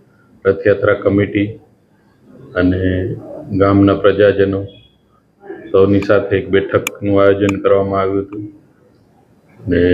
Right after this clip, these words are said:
રથયાત્રા નિમિત્તેના જે કંઈ પણ મુદ્દા છે એની ચર્ચા કરવામાં આવી છે ને નાના મોટા પ્રશ્નો છે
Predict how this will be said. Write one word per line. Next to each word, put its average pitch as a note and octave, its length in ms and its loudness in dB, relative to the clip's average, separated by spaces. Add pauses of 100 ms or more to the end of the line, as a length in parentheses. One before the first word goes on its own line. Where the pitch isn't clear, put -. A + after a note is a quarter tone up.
(640)
રથયાત્રા G#2+ 580 2
નિમિત્તેના G#2 760 0
જે G2 160 0
કંઈ A#2+ 220 0
પણ A2+ 160 2
મુદ્દા G2 340 2
છે - 160 -10 (400)
એની G2+ 420 0
ચર્ચા G2+ 500 -2
કરવામાં G#2+ 400 2
આવી G#2+ 200 2
છે A2 120 -4 (880)
ને F2+ 140 -6
નાના F#2 300 0
મોટા G2 340 2
પ્રશ્નો G2+ 420 0
છે G2+ 140 0